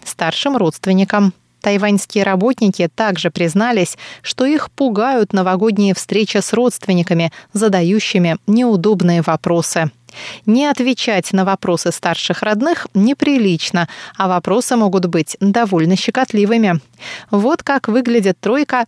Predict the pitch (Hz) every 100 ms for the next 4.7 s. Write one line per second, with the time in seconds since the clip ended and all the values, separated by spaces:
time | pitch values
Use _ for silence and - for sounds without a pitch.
0 | - - 220 208 196 - - - 190 254
1 | - 185 160 - - 190 202 214 196 190
2 | 190 180 175 180 170 196 185 180 170 160
3 | 165 - 170 165 240 285 269 233 170 190
4 | 208 196 165 - 160 - -